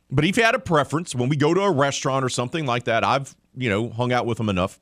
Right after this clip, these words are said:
the man will just get the plain hamburger. Do you like cheese on your burger? That's our poll. Eighty-four percent of you say, "Yes, cheese is great."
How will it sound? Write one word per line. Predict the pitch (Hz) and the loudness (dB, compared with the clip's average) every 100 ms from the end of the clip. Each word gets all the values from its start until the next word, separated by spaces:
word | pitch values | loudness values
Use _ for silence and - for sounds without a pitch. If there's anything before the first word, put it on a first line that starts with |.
| _ _ _ _ _ _ _ _ - - - | _ _ _ _ _ _ _ _ -20 -20 -6
the | 117 | 0
man | 123 143 | 2 2
will | 151 | 0
just | 147 147 | -2 -2
get | 113 - | -4 -4
the | |
plain | - 107 123 | -4 -2 0
hamburger. | 165 269 - - _ _ _ _ _ _ _ | 0 -2 -6 -10 _ _ _ _ _ _ _
Do | 123 | -2
you | 185 | 2
like | 196 - | 2 0
cheese | - 247 240 208 | -2 0 0 0
on | 165 | 0
your | 120 | 2
burger? | 110 90 78 - | 2 0 -2 0
That's | 120 - | 0 0
our | 277 | 0
poll. | 220 196 - | 2 0 2
Eighty-four | 208 349 - 220 | 0 0 2 2
percent | 156 143 214 | 2 2 2
of | 165 | 0
you | 156 | 0
say, | 180 | 0
"Yes, | 135 170 220 - | 0 0 0 -2
cheese | - 220 247 | -6 -6 -6
is | 151 - | -8 -8
great." | - - 226 - - | -10 -8 -8 -10 -14